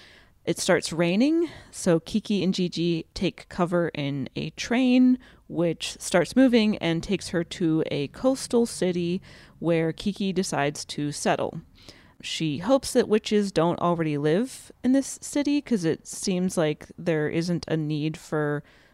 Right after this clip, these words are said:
maybe more than one or two witches in each city. But she learns that no witches live there yet.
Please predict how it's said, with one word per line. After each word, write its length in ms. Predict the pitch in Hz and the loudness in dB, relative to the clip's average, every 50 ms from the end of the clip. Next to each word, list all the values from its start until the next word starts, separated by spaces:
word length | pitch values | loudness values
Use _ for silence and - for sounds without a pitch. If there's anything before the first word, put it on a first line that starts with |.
| _ - | _ -6
maybe 200 | 156 160 151 160 | -6 -4 -2 -2
more 220 | 165 165 160 165 165 | -2 -2 -2 -2 -2
than 180 | 165 160 160 | -2 -2 -2
one 280 | 156 151 160 160 160 160 | -2 -2 -2 -2 -2 -2
or 80 | 156 143 | -4 -6
two 320 | - - - 175 165 156 | -6 -8 -6 -4 -4 -4
witches 640 | 135 - 165 175 - - 254 247 262 277 - - - _ | -2 -2 -4 -4 -4 -4 -4 -4 -4 -6 -8 -12 -16 _
in 400 | - 175 160 160 151 151 147 139 - _ _ _ | -8 -6 -4 -4 -4 -4 -6 -8 -10 _ _ _
each 280 | - 185 180 - - - | -6 -6 -6 -4 -6 -6
city. 360 | - - 175 190 240 285 320 - _ _ _ - - - - - - _ _ _ - | -4 -2 -2 0 0 0 0 -2 _ _ _ -20 -20 -20 -20 -20 -20 _ _ _ -2
But 220 | - 175 170 170 | 0 0 0 0
she 180 | - - 190 185 | 0 0 0 2
learns 540 | 190 240 269 254 233 220 220 220 220 - - | 4 4 4 4 4 4 4 2 2 0 -2
that 680 | - 175 175 185 180 175 175 165 - - - - - - | -6 0 2 2 4 4 4 0 0 -4 -8 -10 -8 -4
no 260 | - 190 190 190 190 190 | 0 2 4 6 6 6
witches 640 | 190 175 170 - - - 160 151 143 - - - - - | 4 2 2 0 0 -2 -4 -4 -4 -6 -10 -12 -12 -8
live 260 | 143 131 123 - - | -8 -8 -8 -8 -8
there 260 | - 123 120 135 147 - - | -8 -6 -6 -6 -8 -8 -10
yet. 400 | - - - - - - - - | -10 -12 -12 -12 -14 -16 -18 -18